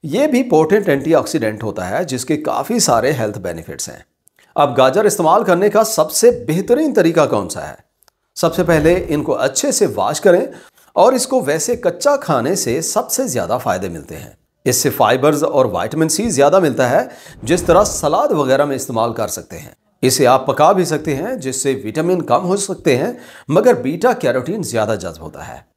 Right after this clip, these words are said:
ये दोनों तरीके सबसे बेस्ट हैं और इसके अलावा आप इसका जूस निकाल के भी इस्तेमाल कर सकते हैं,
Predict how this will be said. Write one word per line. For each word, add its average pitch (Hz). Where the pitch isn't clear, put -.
ये 113
दोनों 190
तरीके 160
सबसे 156
बेस्ट 208
हैं 196
और 202
इसके 190
अलावा 156
आप 160
इसका -
जूस 135
निकाल 147
के 156
भी 170
इस्तेमाल 107
कर 90
सकते -
हैं, -